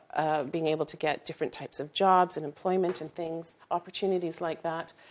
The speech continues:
There are also potential cognitive advantages to being bilingual. Some of these are in dispute at the moment, uh, but others less so. So we know, for example, that bilinguals typically have higher metalinguistic skills than monolingual children.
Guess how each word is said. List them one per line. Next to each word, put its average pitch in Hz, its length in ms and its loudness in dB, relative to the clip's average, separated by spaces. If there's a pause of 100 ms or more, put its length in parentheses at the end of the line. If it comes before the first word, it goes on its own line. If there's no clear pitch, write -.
(420)
There 254 140 10
are 285 80 12
also 330 320 10
potential 247 540 4
cognitive 220 580 8
advantages 165 640 6
to - 120 -4
being 160 300 4
bilingual. 156 640 2 (320)
Some 339 260 10
of 339 100 10
these 294 240 8
are 214 160 12
in 220 120 10
dispute - 600 2 (160)
at - 200 2
the 185 40 -2
moment, 160 500 0 (380)
uh, 190 200 8
but 190 200 6
others 247 480 8
less 196 300 8
so. 175 300 2 (340)
So 233 180 10
we 254 160 10
know, 302 240 8
for 220 220 8
example, 170 480 4
that 175 180 4
bilinguals 185 500 6
typically 254 540 2
have 185 240 4
higher 175 420 6
metalinguistic 165 760 2
skills 147 520 0 (360)
than 160 120 6
monolingual 156 560 4
children. 147 520 -4